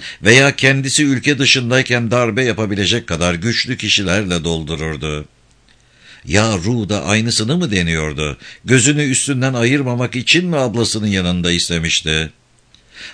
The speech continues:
Hong Xiu geceleyin kulübenin hemen dışından karanlığın içinden gelen dal çıtırtısını hatırladı. Gölgelerin arasında saklanan kişi Ya Ru'nun kendisi olamazdı.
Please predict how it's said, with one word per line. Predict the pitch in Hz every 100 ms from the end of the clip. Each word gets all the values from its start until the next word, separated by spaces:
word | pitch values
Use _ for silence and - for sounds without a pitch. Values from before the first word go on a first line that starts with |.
| -
Hong | 151 196
Xiu | - 196 185 175
geceleyin | 156 139 156 92 87
kulübenin | - 131 143 139 139
hemen | 131 190 127 87
dışından | 85 92 82 78 82 90
karanlığın | 101 123 139 135 156 147
içinden | 135 143 127 143 127
gelen | 127 131 117
dal | 113 131
çıtırtısını | 120 - 113 98 101 95 90
hatırladı. | 92 80 87 82 80 73 76 73 _ _ - - - -
Gölgelerin | 90 156 156 160 170 190
arasında | 170 151 143 143 147
saklanan | 143 131 127 127 117 135 131
kişi | 98 85 101
Ya | 82 104 123 110
Ru'nun | 123 117 131 113
kendisi | 117 120 113 110
olamazdı. | 113 76 85 87 78 73 65 73 71